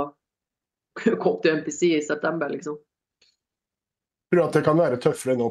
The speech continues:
Speaker 2: på grunn av konkurransen du har hatt og sånn, eller, eh, lang diettperiode og
Speaker 1: Nei, da tror jeg det hadde slått inn før, liksom.
Speaker 2: Mm.
Speaker 1: For etter, jeg var veldig, veldig fin etter konkurranse, og jeg gikk opp i vekt med en gang og spiste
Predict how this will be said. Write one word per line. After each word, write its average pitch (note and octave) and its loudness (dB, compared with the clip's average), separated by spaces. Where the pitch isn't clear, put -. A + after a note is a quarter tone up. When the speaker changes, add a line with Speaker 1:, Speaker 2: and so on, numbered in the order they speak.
Speaker 2:
på C3+ 0
grunn G#2+ -2
av G#2 -4
konkurransen G2+ -6
du F#2+ -4
har F#2+ -4
hatt - -14
og G2 -8
sånn, C3+ 0
eller, E3+ 2
eh, C3+ -2
lang A2 -2
diettperiode G2 -4
og F#2+ -6
Speaker 1:
Nei, F3+ 0
da - -2
tror F3+ 2
jeg D#3+ 2
det D#3+ 4
hadde D3+ 2
slått D#3 0
inn D3 0
før, D3 0
liksom. - -8
Speaker 2:
Mm. G#2+ -8
Speaker 1:
For F3 2
etter, D#3+ 0
jeg D#3 2
var E3+ 2
veldig, C#3 0
veldig F#3 2
fin D3 2
etter C3+ -4
konkurranse, C3+ -4
og C3+ 0
jeg D3+ 2
gikk - -6
opp D3 -4
i C3 2
vekt - -4
med B2+ -4
en C3 -6
gang B2+ -2
og B2 -4
spiste - -2